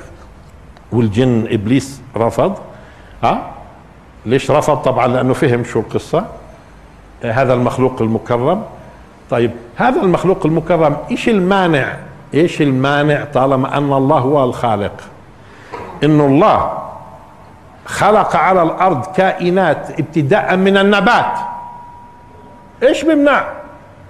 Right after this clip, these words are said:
إني أنا أفهم قول الله سبحانه وتعالى:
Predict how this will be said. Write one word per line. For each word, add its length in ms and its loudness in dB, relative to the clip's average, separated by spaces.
إني 240 4
أنا 200 2
أفهم 240 0
قول 280 2
الله 180 2
سبحانه 400 -2
وتعالى: 540 2